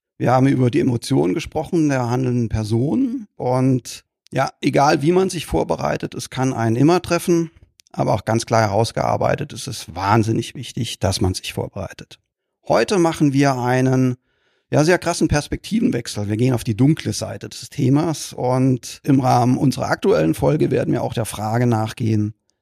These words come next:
sind alle Hacker Kriminelle? Um das Thema möglichst kompetent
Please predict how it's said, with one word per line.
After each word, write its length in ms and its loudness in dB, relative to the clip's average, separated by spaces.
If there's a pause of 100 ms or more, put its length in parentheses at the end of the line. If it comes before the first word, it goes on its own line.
(140)
sind 420 2 (120)
alle 280 0
Hacker 460 -2 (200)
Kriminelle? 500 -2 (400)
Um 200 2
das 200 -2
Thema 640 -2 (180)
möglichst 640 -2
kompetent 1080 0